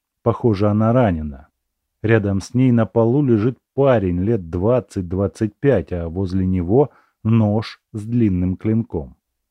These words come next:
Первым желанием было броситься к Тане, развязать её, обнять,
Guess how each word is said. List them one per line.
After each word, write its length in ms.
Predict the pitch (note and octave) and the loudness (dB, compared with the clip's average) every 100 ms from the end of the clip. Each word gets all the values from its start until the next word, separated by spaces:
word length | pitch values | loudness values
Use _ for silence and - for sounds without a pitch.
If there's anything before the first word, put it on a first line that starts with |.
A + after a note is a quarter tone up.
| _ _ _ | _ _ _
Первым 360 | - E3 E3 C3 | 2 2 2 2
желанием 600 | B2 B2 D3+ C#3+ B2+ A#2+ | 4 4 4 4 2 4
было 240 | C3 C#3 A2+ | 2 2 2
броситься 680 | G#2+ B2+ C3 A2+ - G#2 | 2 2 0 -4 -6 -8
к 100 | - | -8
Тане, 460 | - C3+ C3+ A2+ G2 | -2 2 4 2 2
развязать 760 | F#2+ E2+ G2 F#2 A#2 A#2+ - | -2 -2 -2 0 0 0 -2
её, 360 | F#2+ F#2+ F#2+ F#2+ | -2 0 2 2
обнять, 680 | F2 F#2+ G2+ C3 A2+ - | 2 2 2 2 0 -4